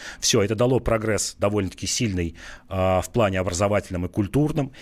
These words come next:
Именно в это время появляется и Московский университет, развивает свое начало Московский университет и гимназии. Это, это, пожалуй, второе. Вот я бы отметил, кроме тех вещей, о которых вот мы говорили, армия, флот,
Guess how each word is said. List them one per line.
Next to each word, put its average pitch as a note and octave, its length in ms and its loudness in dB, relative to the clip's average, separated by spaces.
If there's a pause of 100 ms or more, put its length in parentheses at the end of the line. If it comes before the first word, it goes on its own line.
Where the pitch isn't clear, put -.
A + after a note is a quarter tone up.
(140)
Именно G#2 260 0
в G2 40 0
это G2 140 0
время F2 260 0
появляется E2 540 -2
и - 20 -2
Московский C3+ 540 0
университет, G#2+ 760 -2 (180)
развивает F2+ 540 0
свое E2+ 260 -2
начало E2 440 -4
Московский E2 500 -6
университет E2+ 640 -2 (260)
и F#2+ 80 -2
гимназии. A2+ 600 2 (260)
Это, C3 180 0
это, C3 240 0
пожалуй, A#2 380 2
второе. G#2+ 500 0
Вот E2+ 180 -6
я F#2 120 2
бы F#2+ 80 2
отметил, G2+ 340 -2
кроме G#2 460 0
тех G2 240 0
вещей, G#2 320 2
о - 20 -4
которых F2+ 300 -2
вот - 160 -12
мы F#2 100 2
говорили, G2 360 2
армия, F#2 360 0
флот, D3+ 380 0